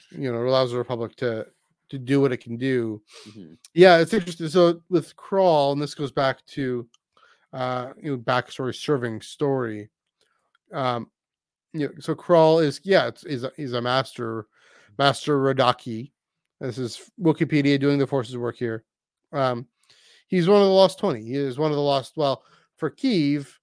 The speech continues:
Speaker 1: one of the lost eighteen, I guess. Um,
Speaker 2: <laughs>
Speaker 1: yeah, one of the lost eighteen. And, uh, Kyiv has a vision when she encounters the Drengir.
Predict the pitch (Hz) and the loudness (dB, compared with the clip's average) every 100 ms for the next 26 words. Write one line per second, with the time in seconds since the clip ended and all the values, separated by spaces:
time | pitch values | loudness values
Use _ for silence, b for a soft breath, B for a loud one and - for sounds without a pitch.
0 | _ _ _ - 147 139 131 - 135 113 | _ _ _ -8 -6 -4 -6 -6 -8 -8
1 | - 147 208 185 - 143 151 165 - _ | -10 -10 -10 -14 -16 -14 -12 -12 -16 _
2 | 165 143 143 143 185 135 - - _ _ | -4 0 4 4 4 2 -4 -14 _ _
3 | _ - 175 139 127 143 139 135 127 156 | _ 0 2 2 0 -4 -4 -6 -8 -10
4 | 147 - 139 127 - _ _ _ _ b | -12 -12 -12 -12 -16 _ _ _ _ b
5 | b - 165 147 143 - _ _ _ _ | b -6 0 2 0 -4 _ _ _ _
6 | _ 160 147 147 147 _ _ - 196 185 | _ -2 0 -2 -4 _ _ -8 -2 0
7 | 147 160 160 151 156 131 156 165 151 127 | 0 2 0 0 -6 0 2 2 0 -6
8 | 120 117 _ _ _ _ - 143 143 135 | -8 -14 _ _ _ _ -8 -6 -4 -2
9 | 160 139 131 117 147 143 120 104 | -2 -2 -4 -4 -4 -4 -8 -12